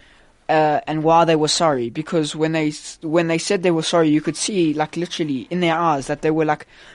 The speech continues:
so sad. And I mean, the pa-, both of the parents were crying for their children's doings, and they were like,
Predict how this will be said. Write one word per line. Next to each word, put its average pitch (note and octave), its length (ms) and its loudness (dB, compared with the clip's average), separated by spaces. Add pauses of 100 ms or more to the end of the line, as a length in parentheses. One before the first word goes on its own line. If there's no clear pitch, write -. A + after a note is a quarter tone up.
(920)
so A3 320 4
sad. G3 360 4
And E3 100 0
I E3 40 2
mean, F3 160 0
the F3+ 80 0
pa-, G3+ 200 -2
both F#3+ 280 2
of F#3+ 60 -16
the G3 80 -4
parents F#3 380 -2
were D#3 60 -2
crying F3 380 2
for E3 140 -4
their D3 120 0
children's D3+ 440 -4
doings, D#3+ 360 0
and C#3 100 -6
they C#3 80 -6
were C#3 80 -4
like, C3 220 -6